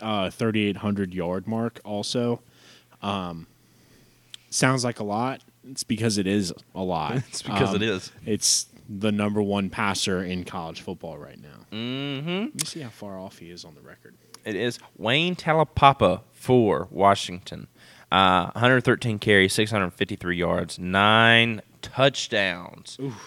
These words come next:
Speaker 2: Again, for Washington State, not much difference on the other side. Nakia Watson, a hundred fifteen attempts for six hundred and sixty-three yards,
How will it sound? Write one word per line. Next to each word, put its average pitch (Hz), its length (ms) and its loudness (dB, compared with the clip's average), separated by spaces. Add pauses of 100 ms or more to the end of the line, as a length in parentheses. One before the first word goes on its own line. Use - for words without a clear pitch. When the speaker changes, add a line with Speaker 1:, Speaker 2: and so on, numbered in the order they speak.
(180)
Speaker 2:
Again, 123 440 0 (100)
for 147 240 -2
Washington 131 800 4
State, 107 460 0 (260)
not 110 480 2 (200)
much 120 520 -4 (240)
difference 120 520 -4
on 92 200 -6
the 98 120 -10
other 104 240 -2
side. 90 460 -2
Nakia 131 480 2
Watson, 92 600 2
a 95 100 -4
hundred 131 480 2
fifteen 98 400 -2
attempts - 560 -4 (260)
for - 220 -8
six - 300 -2
hundred 101 280 0
and 85 120 -8
sixty-three 104 580 -2
yards, 82 400 -4